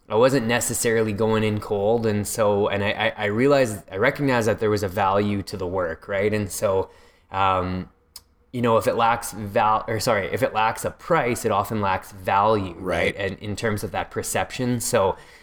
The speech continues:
Speaker 1: I wasn't a big fan of, of giving, of giving the, the work away and,
Speaker 2: Yeah.
Speaker 1: and setting precedent that way. And, and I mean, how can you quote high if you're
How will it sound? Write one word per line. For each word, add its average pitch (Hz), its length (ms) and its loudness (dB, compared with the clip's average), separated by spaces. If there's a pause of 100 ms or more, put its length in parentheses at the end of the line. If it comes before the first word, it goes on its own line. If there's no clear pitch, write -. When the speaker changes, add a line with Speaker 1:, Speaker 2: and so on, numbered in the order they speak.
(140)
Speaker 1:
I 101 100 0
wasn't 127 340 4
a 120 40 4
big 113 260 0
fan 113 460 2
of, 107 180 0
of 95 220 -2
giving, 107 460 0
of 98 180 -6
giving 113 220 -2
the, 98 120 -2 (140)
the 107 180 -4
work 107 320 2
away 98 460 2
and, 104 140 0
Speaker 2:
Yeah. 87 120 0
Speaker 1:
and 58 80 0
setting 101 280 0
precedent 101 520 -4
that 98 200 -2
way. 107 280 4
And, 95 160 -2 (360)
and 98 380 -2
I 110 100 0
mean, 113 180 0
how 117 180 2
can 120 220 -2
you 107 120 0
quote 110 400 -2
high 101 360 2
if 101 280 0
you're 92 260 -8